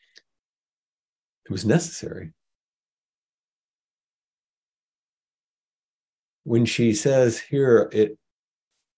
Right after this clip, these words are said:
that this opening happens completely on its own when a human being questions, wonders, listens, and looks, that's our practice. And then she goes on, "Without getting stuck in fear, pleasure, and pain."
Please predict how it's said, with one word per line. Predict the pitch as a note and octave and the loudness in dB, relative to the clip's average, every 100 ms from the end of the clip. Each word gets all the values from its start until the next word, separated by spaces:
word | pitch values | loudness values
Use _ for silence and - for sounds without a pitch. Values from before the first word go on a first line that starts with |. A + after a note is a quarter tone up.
| - | -8
that | F2+ | -2
this | A#2 - | -2 0
opening | A#2+ - A2+ | 0 2 0
happens | G2+ A#2 A#2 A2 G#2 | 0 -2 0 0 -2
completely | G#2+ F#2+ C#3 B2 G#2+ | -6 -6 -4 0 -2
on | G2 G#2 | -2 -4
its | F2+ G#2+ | -6 -4
own | A2+ A2 G2+ F#2 | -2 -2 -2 -4
when | G2+ | -4
a | |
human | G2+ A2+ G2+ | -2 -2 -2
being | G2+ G2 | -4 -6
questions, | F2 B2+ - A2 E2+ E2 | -6 -8 -6 -8 -8 -6
wonders, | G2+ A2 G2 E2 | -4 -4 -4 -4
listens, | G2+ G#2+ G#2 F2 | -6 -6 -8 -10
and | F2 | -10
looks, | F#2 A2+ - - _ _ _ _ _ _ _ _ _ _ _ _ _ _ _ _ _ | -8 -8 -12 -20 _ _ _ _ _ _ _ _ _ _ _ _ _ _ _ _ _
that's | F#2+ - | -4 -2
our | A2+ | -4
practice. | - D#2+ - F2 - _ _ _ _ _ - | -4 -6 -6 -10 -12 _ _ _ _ _ -10
And | F#2+ | -4
then | G2+ G#2 | -4 -2
she | A#2 | -2
goes | A2 G#2 | 0 0
on, | F2+ - _ - | -4 -8 _ -6
"Without | G#2+ G#2 G#2 A#2+ A2+ | -6 -2 -2 -2 0
getting | A2+ G#2+ | 0 0
stuck | G2+ - G#2+ A2 | 0 -2 -2 -2
in | F#2+ | -6
fear, | F#2 G#2+ G#2 G#2 | -2 0 2 0
pleasure, | G2+ F#2+ G2 | -2 -4 -4
and | F2 | -6
pain." | F#2+ G2+ A#2 D3 | -6 -4 -4 -8